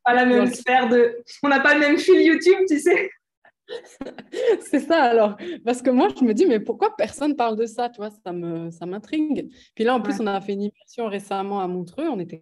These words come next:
Speaker 2: quarante et on était surprise avec Sabina, avec qui je suis associée, que, mais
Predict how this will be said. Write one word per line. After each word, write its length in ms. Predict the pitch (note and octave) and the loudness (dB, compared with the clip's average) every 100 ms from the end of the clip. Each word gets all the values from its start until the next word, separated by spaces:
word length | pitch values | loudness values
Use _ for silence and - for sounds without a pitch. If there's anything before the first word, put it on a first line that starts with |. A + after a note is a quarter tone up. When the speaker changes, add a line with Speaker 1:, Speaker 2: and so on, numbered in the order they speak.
| _ | _
Speaker 2:
quarante 520 | - F#3 A3+ D#4+ - _ _ _ _ _ _ | -12 -8 -6 -6 -12 _ _ _ _ _ _
et 60 | G3+ | -4
on 60 | |
était 260 | G3 F#3 F#3 | -2 -2 -4
surprise 600 | F#3 B3+ C4+ C4+ C4+ A#3 | -4 -4 -6 -4 -6 -4
avec 240 | F3+ E3 - | -6 -8 -12
Sabina, 400 | E3+ D#3 F3 C#4+ | -14 -10 -6 -4
avec 200 | A3 D#3+ | -6 -10
qui 220 | - F#3 | -14 -14
je 80 | D#3+ | -12
suis 100 | D#3+ | -12
associée, 480 | D#3 D#3+ D#3 C4 E4+ _ _ - _ | -12 -14 -10 -8 -8 _ _ -20 _
que, 300 | - A3 - - _ _ _ _ _ _ _ _ _ _ _ _ _ _ | -2 -2 -2 -12 _ _ _ _ _ _ _ _ _ _ _ _ _ _
mais 140 | - | -20